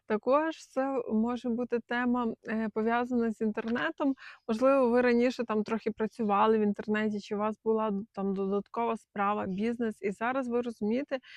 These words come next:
що вам ця робота не приносить там необхідних вам доходів.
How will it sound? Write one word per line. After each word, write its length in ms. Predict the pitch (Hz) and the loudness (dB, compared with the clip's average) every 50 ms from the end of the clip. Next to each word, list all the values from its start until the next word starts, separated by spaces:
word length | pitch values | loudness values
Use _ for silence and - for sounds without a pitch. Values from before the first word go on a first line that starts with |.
| - - - - _ | -20 -20 -20 -20 _
що 240 | - - - 233 226 | -6 2 4 4 4
вам 520 | 208 214 240 247 262 269 285 285 247 - - - 208 - | 4 2 0 0 0 0 0 -2 -2 -4 -6 -10 -14 -10
ця 320 | - 247 240 247 254 254 | -6 -4 -2 -2 -2 -2
робота 580 | 240 233 208 202 214 240 269 277 - 285 262 240 | -2 -2 -2 0 0 0 -2 -2 -2 -2 -2 0
не 260 | 220 208 208 214 214 | 0 0 2 0 0
приносить 800 | - - 220 226 226 233 240 247 262 254 - _ - 226 214 - _ | 0 -2 -2 -2 -2 -2 -2 -2 -4 -6 -6 _ -4 -4 -4 -4 _
там 300 | 208 202 208 208 208 214 - - - - - - _ - | -6 -4 -2 -2 -4 -4 -6 -12 -20 -20 -20 -20 _ 0
необхідних 680 | 214 220 214 202 - - - 262 247 226 233 226 208 | 2 2 2 2 0 -2 0 0 2 4 2 2 2
вам 280 | 208 220 220 226 226 214 | 2 2 2 2 4 4
доходів. 640 | 214 240 - - - 262 254 254 240 202 190 180 | 4 4 2 2 0 2 2 2 2 2 0 -2